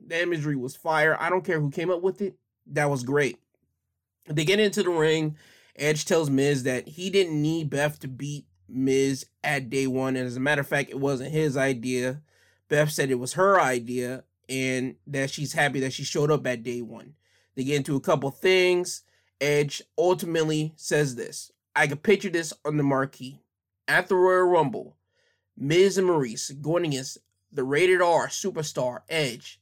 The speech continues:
and the Glamazon Beth Phoenix in a mixed tag team match. Miz goes into a whole diatribe giving off Mi-, uh, Maurice's, uh, list of accolades, longest reigning Divas champion,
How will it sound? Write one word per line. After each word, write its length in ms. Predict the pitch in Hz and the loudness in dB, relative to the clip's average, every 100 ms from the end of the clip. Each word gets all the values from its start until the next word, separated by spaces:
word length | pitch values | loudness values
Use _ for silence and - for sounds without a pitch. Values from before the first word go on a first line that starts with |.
| _ _ _ | _ _ _
and 180 | 143 151 | -6 -6
the 40 | |
Glamazon 680 | 120 165 180 160 165 165 151 | 0 2 2 0 0 0 0
Beth 280 | 147 156 151 | 0 0 0
Phoenix 500 | 143 135 135 - - _ | -6 -4 -4 -6 -14 _
in 120 | 127 | -18
a 40 | 139 | -12
mixed 420 | 139 160 151 - | -4 -4 -4 -4
tag 300 | 170 139 131 | 0 0 -2
team 260 | 147 123 127 | -6 -12 -12
match. 440 | 139 - - - _ _ _ _ _ _ _ _ _ _ - | -16 -20 -20 -20 _ _ _ _ _ _ _ _ _ _ -4
Miz 360 | 143 180 180 | 2 4 4
goes 300 | 147 165 165 | 2 2 2
into 220 | 156 147 139 | 0 -2 0
a 20 | |
whole 220 | 165 165 | 2 2
diatribe 680 | 135 151 151 147 151 139 120 | 2 4 2 2 2 2 2
giving 300 | 147 151 143 | 0 2 2
off 280 | 147 139 - | 2 0 -4
Mi-, 420 | 139 143 139 - | -4 0 0 -2
uh, 260 | 143 127 123 | -2 0 0
Maurice's, 600 | 127 139 151 147 135 - _ _ _ | -2 -2 -2 -4 -8 -12 _ _ _
uh, 400 | 131 131 127 120 - _ _ | -4 -2 -2 -4 -10 _ _
list 380 | 127 156 180 170 | -4 0 0 0
of 80 | 127 | -2
accolades, 680 | 147 147 139 135 127 123 | 0 0 0 0 -2 -6
longest 480 | 127 139 156 160 147 | -6 0 2 2 -2
reigning 480 | 147 147 143 131 117 | 0 0 0 -2 -4
Divas 340 | 147 143 143 | -6 -4 -6
champion, 680 | - 139 131 117 123 120 113 | -6 -6 -6 -8 -10 -10 -12